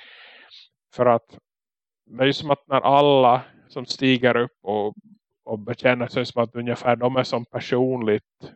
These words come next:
oförrättade, att J. Allen Brack och Bobby Cottage tog tur att liksom pissa i alla deras hål.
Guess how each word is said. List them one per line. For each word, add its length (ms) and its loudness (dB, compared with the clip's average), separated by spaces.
oförrättade, 840 -4
att 160 -8
J. 200 4
Allen 300 0
Brack 300 0
och 220 -4
Bobby 200 -2
Cottage 600 -6
tog 280 -4
tur 340 2
att 240 0
liksom 320 -8
pissa 520 -2
i 40 2
alla 300 2
deras 300 -4
hål. 420 -2